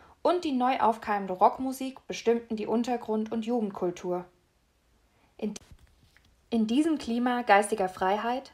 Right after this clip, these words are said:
wandte sich Klaus Buri der aufkommenden Pop-Art zu. Er kreierte farbenfrohen Schmuck in einer bis dahin ungewöhnlichen Formsprache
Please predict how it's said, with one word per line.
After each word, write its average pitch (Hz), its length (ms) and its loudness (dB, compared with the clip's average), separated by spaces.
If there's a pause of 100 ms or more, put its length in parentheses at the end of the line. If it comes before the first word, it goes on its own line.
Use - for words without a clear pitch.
(160)
wandte 240 320 6
sich 202 200 -8
Klaus 208 300 0
Buri 247 520 -2
der 185 180 2
aufkommenden 220 600 2
Pop-Art 180 560 -4
zu. 180 240 -8 (1120)
Er 208 120 2
kreierte 226 420 0
farbenfrohen 233 680 0
Schmuck 262 380 -2 (340)
in 214 120 -2
einer 202 240 0
bis 190 180 -6
dahin 220 400 4
ungewöhnlichen 226 680 2
Formsprache 190 800 -2